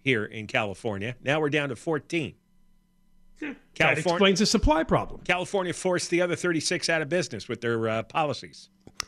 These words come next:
Speaker 2: I will
Speaker 1: So
Speaker 2: get into that because one of the things that when you buy gasoline, the sales tax is supposed to be used for, and how long have we heard this?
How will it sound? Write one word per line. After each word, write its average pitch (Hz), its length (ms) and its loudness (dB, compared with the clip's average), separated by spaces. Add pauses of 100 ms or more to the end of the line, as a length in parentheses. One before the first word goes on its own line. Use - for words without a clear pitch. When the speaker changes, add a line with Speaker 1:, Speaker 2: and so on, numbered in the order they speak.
(120)
Speaker 2:
I 175 120 6
will 214 100 4
Speaker 1:
So 247 60 6
Speaker 2:
get 226 120 8
into 214 220 4
that 151 520 2
because 170 320 4
one 339 160 8
of 311 80 6
the 240 80 6
things 240 680 4
that 190 420 2
when 170 380 4
you 175 160 4
buy 202 380 6
gasoline, 185 1000 6 (560)
the 165 120 2
sales 208 500 6
tax 180 380 4
is 147 80 0
supposed 180 460 4
to 175 60 0
be 165 100 4
used 175 520 4
for, 160 500 4
and 160 100 4
how 175 180 4
long 165 320 4
have 160 140 2
we 160 140 4
heard 147 320 2
this? 117 460 -2